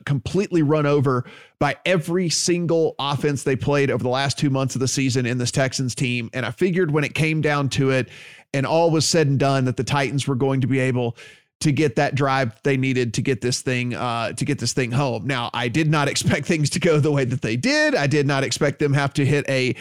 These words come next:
a, a bomb at the end, at the very end of the game to be able to set up a game-winning field goal that doinks off the post, I might add, and goes through. Um, that being said, all I'm saying is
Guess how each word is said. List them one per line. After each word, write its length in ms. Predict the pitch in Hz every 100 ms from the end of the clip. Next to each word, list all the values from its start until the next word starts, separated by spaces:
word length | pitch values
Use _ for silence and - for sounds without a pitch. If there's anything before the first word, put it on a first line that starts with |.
| - - -
a, 100 | 156 -
a 100 | 139
bomb 560 | 120 151 170 175 170
at 220 | 175 160
the 200 | 156 139
end, 280 | 156 165 156
at 80 | 127
the 60 | 139
very 300 | 160 160 156
end 120 | 151
of 100 | 123
the 60 |
game 280 | 139 165 170
to 60 | 147
be 80 | 156
able 100 | 139
to 60 |
set 160 | 135 156
up 100 | 135
a 40 |
game-winning 400 | 139 147 143 131
field 240 | 190 202 180
goal 180 | 180
that 180 | 156 131
doinks 380 | 135 151 - -
off 200 | 151 -
the 100 | 139
post, 400 | - 269 254 254
I 60 | 220
might 200 | 208 196
add, 220 | 185 175
and 100 | 160
goes 240 | 170 -
through. 360 | 196 190 185 160 - - - - -
Um, 280 | 160 151 151
that 200 | 196 175
being 160 | 160
said, 260 | 143 226 185 196
all 220 | 226 208
I'm 140 | 175
saying 280 | 175 190 165
is 140 | 147